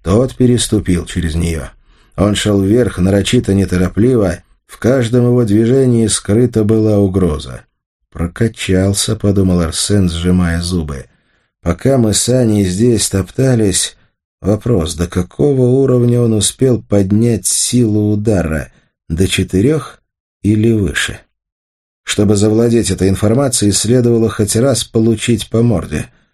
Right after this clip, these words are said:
Арсен остался на месте по щиколотку в песке. Толик вскарабкался к нему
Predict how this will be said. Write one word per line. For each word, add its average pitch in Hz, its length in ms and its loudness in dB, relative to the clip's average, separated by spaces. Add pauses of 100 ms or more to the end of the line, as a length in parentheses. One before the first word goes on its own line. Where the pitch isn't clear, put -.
(180)
Арсен 127 440 0
остался 131 540 0
на 117 140 2
месте 135 400 0
по 110 220 0
щиколотку 104 760 0
в - 100 -4
песке. 76 500 -4 (420)
Толик 120 380 0
вскарабкался 101 840 0
к - 140 -12
нему 131 420 0